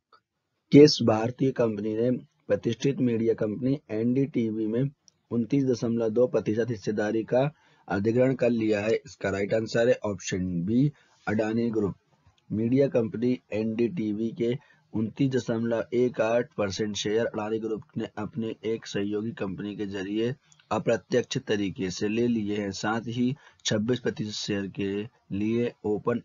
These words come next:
offer भी जारी कर दिया है। अडानी group के बारे में जानकारी, इसकी स्थापना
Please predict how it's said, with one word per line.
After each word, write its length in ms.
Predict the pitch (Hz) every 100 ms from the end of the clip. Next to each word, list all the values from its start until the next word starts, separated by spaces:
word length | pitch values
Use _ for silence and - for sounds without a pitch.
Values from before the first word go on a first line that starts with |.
| -
offer 400 | 104 101 110 107
भी 260 | 107 113 143 _ _
जारी 340 | 98 107 107 113
कर 240 | - 110
दिया 340 | 101 101 98
है। 280 | 98 110 92 - _ _ _ _ _ _ _
अडानी 340 | 104 110 113 123
group 180 | 120 -
के 60 | 123
बारे 240 | 110 110
में 180 | 107 104
जानकारी, 720 | 98 98 101 110 120 139 143 - _ _ -
इसकी 300 | 95 - 113
स्थापना 540 | - 110 107 123 123